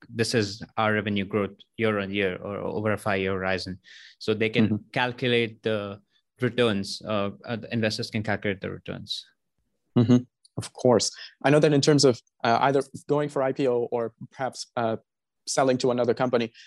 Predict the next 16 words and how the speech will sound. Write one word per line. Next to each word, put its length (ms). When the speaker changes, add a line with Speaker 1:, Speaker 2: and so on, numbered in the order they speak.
Speaker 2:
there's 120
definitely 360
a 60
discussion 420
there 300
about 380
founders 360
that 120
are 300
missionaries 580
versus 280
founders 300
who 80
are 60
mercenaries, 800
um, 840